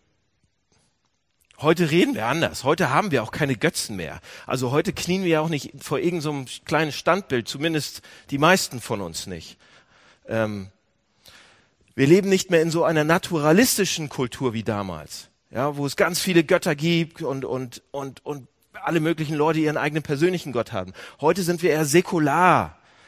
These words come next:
Unsere ganze Gesellschaft ist säkular. Wir sind wissenschaftlich aufklär-, aufgeklärt. Wir, wir brauchen nicht über Götzen, Götzen reden. Die gibt's ja einfach überhaupt nicht mehr.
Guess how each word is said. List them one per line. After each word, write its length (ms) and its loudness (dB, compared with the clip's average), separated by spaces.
Unsere 200 -6
ganze 200 2
Gesellschaft 520 6
ist 140 0
säkular. 500 0
Wir 100 -4
sind 180 -8
wissenschaftlich 560 -2
aufklär-, 720 2
aufgeklärt. 720 -4
Wir, 140 -2
wir 160 0
brauchen 300 4
nicht 140 -2
über 160 0
Götzen, 340 -4
Götzen 320 -2
reden. 260 0
Die 60 -8
gibt's 220 0
ja 120 0
einfach 300 -6
überhaupt 400 -6
nicht 160 -14
mehr. 260 -16